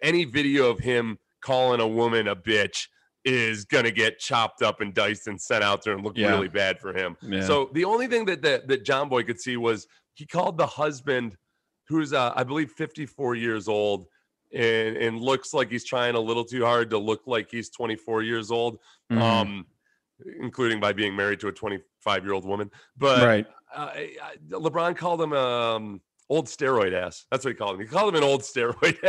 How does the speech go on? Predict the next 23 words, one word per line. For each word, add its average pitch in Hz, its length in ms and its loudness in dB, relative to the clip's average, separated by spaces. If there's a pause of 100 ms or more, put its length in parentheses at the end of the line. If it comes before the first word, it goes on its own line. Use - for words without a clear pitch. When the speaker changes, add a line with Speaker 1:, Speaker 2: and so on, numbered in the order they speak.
Speaker 1:
<laughs> - 60 -12
ass. - 240 -2 (380)
And, 143 320 4
uh, 131 440 2
and 147 160 -2
Speaker 2:
Yeah, 147 200 8
Speaker 1:
that's 135 100 10
Speaker 2:
which 151 100 8
Speaker 1:
what, - 60 4
Speaker 2:
is, 185 60 8
Speaker 1:
that's 180 100 6
Speaker 2:
which 165 120 10
Speaker 1:
the 190 60 10
Speaker 2:
is 151 60 8
Speaker 1:
only 135 80 2
insult 135 300 6
I 110 140 8
can - 20 6
Speaker 2:
disappointing. 104 160 4
Speaker 1:
see 107 160 -6
from, 104 260 -8
from 101 300 -10
LeBron. 95 380 -8